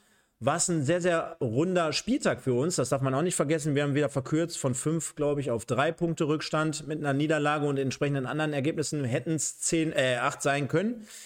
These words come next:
Ähm, glaub ich, ähm, das ist nicht geworden. Und, ähm, mir ist jetzt auch in dem Fall mal egal, ob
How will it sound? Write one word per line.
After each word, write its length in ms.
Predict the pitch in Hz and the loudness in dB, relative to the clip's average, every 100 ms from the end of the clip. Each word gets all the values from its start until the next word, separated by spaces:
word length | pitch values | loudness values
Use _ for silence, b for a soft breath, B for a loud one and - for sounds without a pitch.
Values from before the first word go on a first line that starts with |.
| B B B B - | B B B B -4
Ähm, 600 | 156 165 165 165 165 160 | 0 2 2 2 0 2
glaub 240 | 156 165 | 2 2
ich, 240 | 175 160 151 | 0 -2 -2
ähm, 600 | 147 147 151 151 - - | 0 2 0 -2 -6 -14
das 280 | - - 139 | -10 -4 0
ist 160 | 151 135 | 0 0
nicht 200 | 151 139 | -2 0
geworden. 460 | 120 113 135 147 | 0 2 2 0
Und, 440 | 147 131 131 127 131 | 0 0 0 -2 -2
ähm, 420 | 123 123 123 - - - - - - - - - - - | 0 0 -2 -4 -12 -14 -14 -16 -20 -20 -20 -20 -16 -4
mir 200 | 135 175 | 0 0
ist 120 | - | 0
jetzt 120 | - | 0
auch 140 | 139 | 0
in 140 | 135 131 | 2 2
dem 120 | 139 | 2
Fall 160 | 147 127 | 0 0
mal 200 | 123 120 | 0 0
egal, 340 | 107 110 131 | 2 2 2
ob 140 | 120 | -2